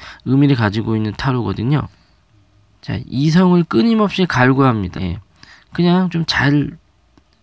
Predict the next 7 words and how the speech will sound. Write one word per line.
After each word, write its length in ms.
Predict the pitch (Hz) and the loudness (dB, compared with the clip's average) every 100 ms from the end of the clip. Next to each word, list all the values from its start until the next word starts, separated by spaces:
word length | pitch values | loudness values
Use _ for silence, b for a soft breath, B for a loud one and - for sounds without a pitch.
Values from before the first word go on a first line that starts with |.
| _ _ _ _ _ _ _ - | _ _ _ _ _ _ _ -2
됐으면 400 | 160 - 180 165 | 0 2 0 2
하는 220 | 175 180 | 2 0
그냥 400 | 165 143 143 131 - | 0 0 -2 -4 -8
그런 280 | - 165 170 | 2 2 4
마음이에요. 480 | 110 92 101 - - | 2 0 -4 -12 -16
예. 260 | _ - - _ _ _ _ B B B B B B _ | _ -20 -20 _ _ _ _ B B B B B B _
무언가, 640 | 113 131 135 110 113 139 | 0 2 2 2 2 0